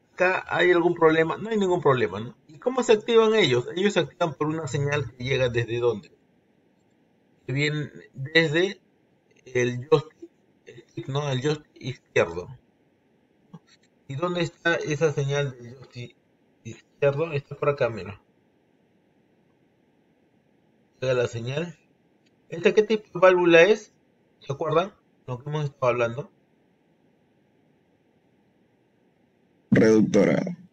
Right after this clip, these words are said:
Speaker 1: Válvula reductora, correcto. Y tiene la particularidad de sensar o de, de que la salida sea exactamente lo que el operador, eh, accione, ¿no?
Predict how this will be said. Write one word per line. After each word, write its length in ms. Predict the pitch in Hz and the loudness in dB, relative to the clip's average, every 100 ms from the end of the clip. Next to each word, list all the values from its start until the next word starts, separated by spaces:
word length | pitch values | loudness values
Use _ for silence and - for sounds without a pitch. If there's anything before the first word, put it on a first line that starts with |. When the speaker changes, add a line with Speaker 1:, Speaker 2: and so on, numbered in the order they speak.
| _ - | _ -4
Speaker 1:
Válvula 300 | 147 131 123 | -2 0 -2
reductora, 600 | 110 95 - - 71 - | -2 -6 -10 -18 -16 -16
correcto. 580 | - 107 117 117 104 - | -18 -12 -8 -8 -8 -14
Y 120 | 110 | -16
tiene 240 | - 160 156 | -12 -4 -2
la 160 | 151 | -2
particularidad 1040 | 117 107 _ - 113 110 147 127 139 170 - | -4 -8 _ -10 -2 4 4 4 2 -2 -10
de 260 | 131 113 120 | -16 -14 -14
sensar 680 | - 113 117 - 156 165 - | -8 -8 -8 -4 -2 -2 -6
o 440 | 120 113 110 104 104 | -6 -2 -2 -2 -2
de, 320 | 110 107 104 - _ - | -2 -4 -6 -20 _ -20
de 140 | - - | -18 -6
que 80 | |
la 120 | 113 117 | -4 -2
salida 400 | 117 135 143 135 | -4 -2 -2 0
sea 300 | 143 143 - - | 0 -2 -6 -14
exactamente 1120 | - - 190 - - 151 165 165 - - - _ | -8 -4 -4 -6 -14 -8 -6 -8 -12 -18 -18 _
lo 320 | 131 139 147 - | -10 -2 -2 -2
que 300 | - 208 _ _ _ _ _ | -12 -12 _ _ _ _ _
el 580 | 117 131 123 120 117 113 - | -8 -4 -4 -6 -10 -12 -12
operador, 720 | 120 _ 117 117 127 180 - _ _ _ _ _ _ _ _ _ _ - | -12 _ -4 0 2 2 0 _ _ _ _ _ _ _ _ _ _ -12
eh, 560 | 117 117 113 113 113 113 | -6 -4 -4 -2 -4 -4
accione, 640 | 123 - - 165 123 110 | -6 -4 2 2 2 -4
¿no? 240 | 120 151 | -8 -10